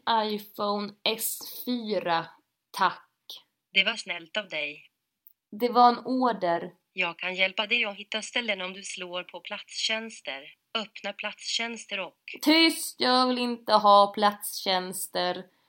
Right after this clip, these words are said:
Speaker 1: Jag vill ha
Speaker 2: In och vända
Speaker 1: diktering.
Speaker 2: platstjänster och diktering.
Speaker 1: Är du dum i huvudet eller? Ljudinspelning.
Speaker 2: Okej, jag hittade det här på webben om Jordhalle ljudinspelning.
Speaker 1: Ljud.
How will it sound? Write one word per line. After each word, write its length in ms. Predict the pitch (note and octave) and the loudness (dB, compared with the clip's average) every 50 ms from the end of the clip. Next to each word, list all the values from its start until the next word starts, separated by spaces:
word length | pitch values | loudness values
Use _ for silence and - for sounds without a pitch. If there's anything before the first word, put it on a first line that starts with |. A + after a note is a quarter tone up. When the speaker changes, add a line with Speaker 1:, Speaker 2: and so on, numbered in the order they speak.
| _ _ _ | _ _ _
Speaker 1:
Jag 200 | - G#3+ A3 A3 | 4 4 4 4
vill 120 | G#3 A3 | 4 2
ha 200 | G#3+ G#3+ G3+ G3+ | 2 4 4 4
Speaker 2:
In 60 | F#3+ | 2
och 120 | F#3 G#3+ G#3 | 2 -2 0
vända 300 | B3 - A3 G3 - - | 0 0 -2 -4 -4 -2
Speaker 1:
diktering. 180 | B3+ C4+ C#4 | 0 2 4
Speaker 2:
platstjänster 600 | C#4+ C4 A#3 G#3+ G3 F#3 F3+ F#3 G3 G#3 A3+ G3+ | 4 6 4 4 4 2 2 0 0 0 0 0
och 60 | G3 F#3 | 0 -2
diktering. 640 | G#3+ A3+ - - - B3+ B3 B3 A#3 G3 E3+ D#3 - | -4 -6 -6 -6 -6 -4 -2 -2 -4 -4 -4 0 2
Speaker 1:
Är 100 | A#3+ C4 | 2 4
du 80 | C#4 | 2
dum 380 | C4+ A3 - C#4+ C#4+ C#4+ C#4 C#4 | 2 2 4 4 6 6 6 4
i 60 | C#4 | 2
huvudet 540 | C4 C4+ D4+ D#4 D4 B3+ B3+ - G4 - - | 2 4 4 2 2 2 -2 -4 -4 -2 2
eller? 500 | A3+ G3 F3+ F3+ F3 F#3 F3 E3+ F#3 G3 _ _ _ _ _ _ _ _ _ _ _ _ _ _ _ _ _ _ _ _ _ _ _ _ _ | 2 2 2 2 -2 -2 -2 -2 -4 -6 _ _ _ _ _ _ _ _ _ _ _ _ _ _ _ _ _ _ _ _ _ _ _ _ _
Ljudinspelning. 1900 | - G3 A3+ C4+ C#4 C#4 C4 B3 A3+ - - G3+ A3+ A3+ A3 G#3+ - - - - C#4 C#4+ C#4+ C#4 C4 B3 A#3 G#3 G3+ F#3+ F#3 F#3 F#3 F#3 F#3+ F#3+ F#3+ - _ | -4 0 4 4 4 4 4 2 0 -2 -2 -2 -2 -2 -2 -2 -2 -2 -2 -2 0 2 4 4 4 4 2 0 -4 -2 -2 -2 -2 -4 -6 -8 -10 -12 _
Speaker 2:
Okej, 760 | - G#3+ G#3+ - - - - A3 F#3+ E3 D#3 C#3+ C#3+ D3 - _ _ _ _ | -12 -12 -8 -4 0 4 4 4 4 2 -4 -10 -14 -16 -18 _ _ _ _
jag 240 | _ F3 F#3 F3+ F3+ | _ -8 -6 -6 -6
hittade 420 | F3+ F#3+ F#3 - G#3 G3 G3+ G3+ | -6 -6 -4 -2 -2 -2 -2 -4
det 80 | G3 G#3+ | -4 -4
här 280 | G#3 G3 F3 F3 F3 | -4 -4 -4 -4 -6
på 160 | - - G#3+ F#3 | -6 -8 -12 -10
webben 300 | G3+ G3+ G3 G3+ G#3+ G#3+ | -10 -10 -8 -8 -10 -10
om 140 | A3+ A3+ A3 | -8 -8 -8
Jordhalle 560 | A3+ C4 B3 G#3 F3 - F3+ F3+ F#3 F#3+ G3+ | -8 -8 -10 -10 -12 -10 -10 -10 -8 -8 -10
ljudinspelning. 1160 | G3+ F3+ F3 F3 D#3+ D#3+ F3+ F3 F3+ - - - C4+ B3 G#3+ G#3 G#3+ G#3 G3 - B3+ C#4 - _ - - - B3 A3+ - B3 | -10 -10 -12 -12 -10 -10 -10 -10 -10 -12 -6 -2 -2 0 0 -2 -6 -8 -8 -10 -12 -12 -14 _ -18 -14 -14 -14 -10 -4 0
Speaker 1:
Ljud. 640 | C4+ C#4+ D4 D4 D4 D4+ D4 D4 B3 B3 C4+ C4 | 2 4 6 6 6 6 4 2 0 -2 -8 -10